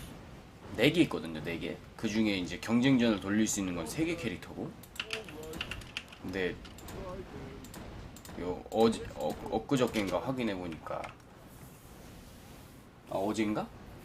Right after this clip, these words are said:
캐릭터 보니까 다 다이아다. <laughs> 다 다이아야, 다 다이아.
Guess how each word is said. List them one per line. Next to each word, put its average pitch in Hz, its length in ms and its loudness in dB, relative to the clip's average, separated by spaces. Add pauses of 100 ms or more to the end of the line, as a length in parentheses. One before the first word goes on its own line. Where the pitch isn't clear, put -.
(680)
캐릭터 165 360 4
보니까 101 220 0
다 - 160 6
다이아다. 117 400 12
<laughs> - 1200 -8
다 - 140 0
다이아야, 92 400 6
다 - 120 -6
다이아. 80 260 -6